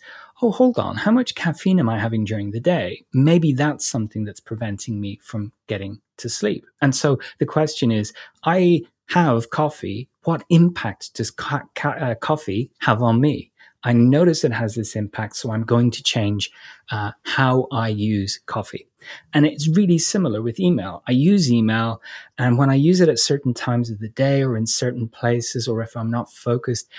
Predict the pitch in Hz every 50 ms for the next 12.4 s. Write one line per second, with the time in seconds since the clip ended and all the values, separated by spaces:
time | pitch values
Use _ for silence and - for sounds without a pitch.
0 | - - - 120 127 127 131 147 143 131 131 - - 131 - 131 123 113 113 113
1 | 107 - - 110 110 110 - - 104 - - - 104 101 - _ - - _ -
2 | 117 101 - - - - - - 135 117 - - - - 123 120 117 117 110 -
3 | 110 104 - - - 107 110 113 123 123 123 - - - 120 120 - - - 107
4 | 101 101 - - - 107 110 117 117 123 127 120 127 127 117 - - - - -
5 | - _ _ _ _ _ _ _ - 143 143 - - 151 143 - 208 170 120 -
6 | - - - - _ _ _ _ _ - 160 156 165 165 - - - 131 127 147
7 | 147 135 131 - 127 123 123 117 113 123 120 117 113 107 107 107 104 101 101 -
8 | 107 - - 113 110 - - 104 95 95 95 - _ _ _ - - 123 127 -
9 | 170 160 156 - - 143 131 123 117 113 113 120 127 113 110 113 107 - 120 110
10 | 110 107 - - - - 113 - 120 113 107 - 107 107 107 110 113 123 135 165
11 | 175 175 - 180 170 - - - _ _ _ - - - - - 131 127 - -
12 | - 95 95 101 135 143 - -